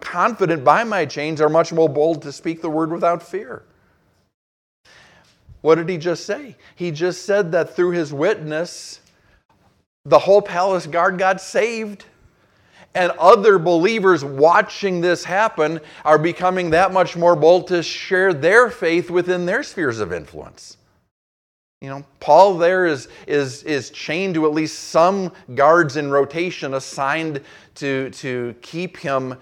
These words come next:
in the house that, that he was renting. And as they, as they rotated in, Paul sharing the gospel with all of them. Some of them get saved, they go back and share with others.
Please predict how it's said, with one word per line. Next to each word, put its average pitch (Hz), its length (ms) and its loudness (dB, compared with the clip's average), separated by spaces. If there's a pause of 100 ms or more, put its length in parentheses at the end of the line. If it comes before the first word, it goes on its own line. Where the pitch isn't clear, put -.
(240)
in 135 160 -8
the 135 100 0
house 135 320 2
that, 127 320 -2
that 123 160 -4
he 135 140 -12
was 117 260 -8
renting. 127 560 -6 (440)
And 120 160 -14
as 131 200 -2
they, 131 160 0 (320)
as 135 180 -6
they 135 140 0
rotated 143 640 0
in, 156 240 -2
Paul 147 180 4
sharing 143 300 -2
the 135 80 -8
gospel 139 540 -2
with 123 120 -2
all 156 300 6
of 117 80 -2
them. 131 160 -4
Some 156 200 2
of 165 120 0
them 135 140 -2
get 139 140 -4
saved, 139 300 -4
they 151 100 -2
go 147 160 -2
back 143 280 0
and 127 100 -12
share 135 220 -2
with 127 160 0
others. 143 480 2